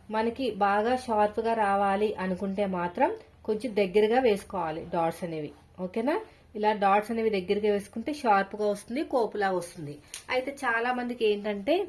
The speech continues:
"మాకు ఇలాగ ఉండకూడదు, నచ్చదు" అనుకుంటే కొంచెం దూరంగా అనేది వేసుకోవాలి. అంతే, దీంట్లో ఇంకేం ఉండదండి. నేనున్నాను అనుకోండి, ఇలా షార్ప్ గా ఇష్టం ఉండదని చెప్పేసి నేను ఏం చేస్తానంటే, ఒక కొంచెం దూరంగా వేసుకుంటాను అనమాట డాట్స్. అదే మామూలుగా మీడియం కావాలంటే కొంచెం దగ్గరగా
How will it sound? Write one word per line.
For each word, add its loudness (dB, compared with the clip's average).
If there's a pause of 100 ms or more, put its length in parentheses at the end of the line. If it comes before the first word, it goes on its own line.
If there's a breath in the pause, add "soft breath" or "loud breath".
"మాకు -2
ఇలాగ 2
ఉండకూడదు, 0
నచ్చదు" -4
అనుకుంటే 0 (260 loud breath)
కొంచెం -2
దూరంగా 2
అనేది 0
వేసుకోవాలి. -2
అంతే, 0
దీంట్లో -2
ఇంకేం -4
ఉండదండి. -2 (240 loud breath)
నేనున్నాను 0
అనుకోండి, -2
ఇలా -2
షార్ప్ -2
గా -8
ఇష్టం -8
ఉండదని -4
చెప్పేసి -4
నేను 0
ఏం -2
చేస్తానంటే, -2
ఒక 2
కొంచెం -4
దూరంగా 0
వేసుకుంటాను 0
అనమాట -12
డాట్స్. -6 (380 loud breath)
అదే 2
మామూలుగా 2
మీడియం 0
కావాలంటే 0
కొంచెం -2
దగ్గరగా -4